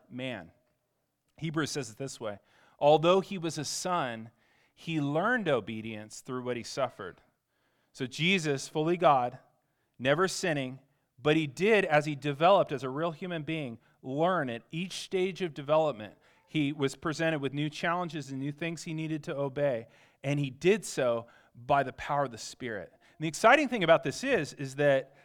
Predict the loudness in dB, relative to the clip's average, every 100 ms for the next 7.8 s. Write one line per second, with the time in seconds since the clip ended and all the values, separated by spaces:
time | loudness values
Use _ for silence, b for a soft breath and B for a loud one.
0 | b b -6 -4 -4 -8 -2 -2 0 -4
1 | 0 2 2 0 -4 -4 -4 -6 -8 -4
2 | -4 -4 -6 -6 -6 -8 -4 -2 0 0
3 | -2 -4 -4 -4 -4 -4 -8 b 0 2
4 | 6 4 4 2 2 0 -2 -2 -4 -6
5 | -4 -4 -6 -6 -4 -4 -4 -4 -4 -6
6 | -10 -12 -16 _ _ _ -10 -6 -4 -2
7 | 2 2 2 -4 -6 -8 -12